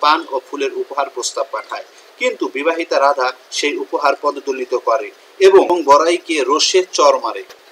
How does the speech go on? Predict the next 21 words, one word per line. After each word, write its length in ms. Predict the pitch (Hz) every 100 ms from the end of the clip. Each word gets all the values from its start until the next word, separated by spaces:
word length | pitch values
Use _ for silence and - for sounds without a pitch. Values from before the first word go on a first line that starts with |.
| -
এরপরে 440 | 139 - 131 156
আসে 440 | 147 165 135 120 302 -
তৃতীয় 320 | 151 151 131
খণ্ড 420 | 127 117 107 101 -
অর্থাৎ 380 | 117 - 135 131
দান 260 | 131 131
খণ্ড। 340 | 123 117 110 98 98 - -
এই 140 | 139 165
খণ্ডে 400 | 170 165 131 127
দই 240 | 131 143 160
দুধ 240 | 151 151 139
বিক্রির 320 | 127 156 147
জন্য 320 | 143 127 123
মথুরাগামী 720 | 127 127 156 147 143 131 117 123 - -
রাধা 360 | 113 131 143 156
ও 100 | 151
গোপীদের 460 | 135 127 147 147 139 -
পথ 220 | 131 135
রোধ 240 | 123 139
করে 220 | 143 127
কৃষ্ণ। 420 | 127 113 104 113